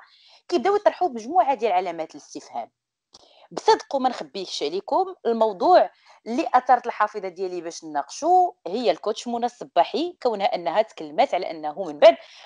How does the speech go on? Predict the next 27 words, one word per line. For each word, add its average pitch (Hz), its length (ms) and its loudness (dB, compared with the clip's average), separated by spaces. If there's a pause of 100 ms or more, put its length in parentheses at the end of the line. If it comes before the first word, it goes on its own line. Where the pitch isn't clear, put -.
غادي 254 260 2
تقوم 247 720 0
بواحد 190 500 -4 (320)
لو - 120 0
لايف 175 340 0
على 170 120 0
هذا 165 220 -6
الموضوع 160 360 0
هذا. 139 320 -4 (400)
بطبيعه 185 160 2
الحال 269 180 4
انا 220 140 4
كنتبع، 208 600 0 (140)
آه، 180 540 -2
المواضيع 185 480 -2
اللي 175 200 -8
كتكون 175 440 -8
خلال، 156 800 -2 (340)
آه، 143 720 4 (400)
الشهر 190 380 4
بطبيعه 151 360 0
الحال، 202 600 4
وشنو 143 380 -12
هو 156 200 -4
اللي 165 220 -4
كاين 180 480 -6 (160)
في، 160 320 4